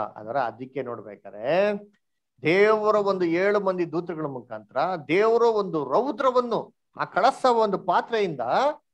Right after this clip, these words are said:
ದೇವ್ರ ತನ್ನ ಉಗ್ರ ಕೋಪವನ್ನು ಏನ್ರಿ ಅಲ್ಲಿ ಊಯ್ತಾರೆ ಅಂತ ಏನಪ್ಪ ಮೀನಿಂಗ್ ಅಂದ್ರೆ ಸತ್ಯನ ದೇವ್ರ ಏನ್ ಮಾಡ್ತಾರೆ ಹೊರಗಡೆ ತಗೊಂಡ್ ಬರ್ತಾರೆ, ಸತ್ಯನ ಏನ್ ಮಾಡ್ತಾರೆ ಅವ್ರ ಮೇಲೆ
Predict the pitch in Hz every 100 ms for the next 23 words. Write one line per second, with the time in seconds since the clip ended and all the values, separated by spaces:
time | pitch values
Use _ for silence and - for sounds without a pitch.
0 | _ _ _ 196 254 262 233 196 196 185
1 | 302 - 247 247 214 190 156 127 190 214
2 | - _ _ - 220 185 117 98 - -
3 | 131 147 147 143 226 302 302 269 254 196
4 | 135 _ 156 156 151 151 185 160 135 127
5 | 123 165 139 123 127 _ _ _ - 202
6 | 202 - 233 214 214 202 214 214 214 208
7 | 208 175 202 214 165 117 - _ _ _
8 | _ 143 165 170 156 - 143 135 113 -
9 | 185 - 233 226 233 240 240 240 226 214
10 | 240 226 135 -